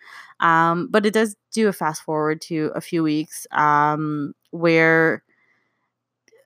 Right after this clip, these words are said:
uh, everyone's meeting at the Dragon Pit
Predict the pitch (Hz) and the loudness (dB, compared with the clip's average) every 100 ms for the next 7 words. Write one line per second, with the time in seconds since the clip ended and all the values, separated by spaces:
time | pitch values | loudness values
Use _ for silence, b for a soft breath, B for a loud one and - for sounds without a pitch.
0 | _ 214 233 208 - 196 202 190 180 165 | _ 0 0 0 -4 2 4 4 2 0
1 | 151 165 165 151 156 151 143 175 185 233 | -2 0 -2 -2 -2 -2 0 -2 -2 0
2 | 269 | 0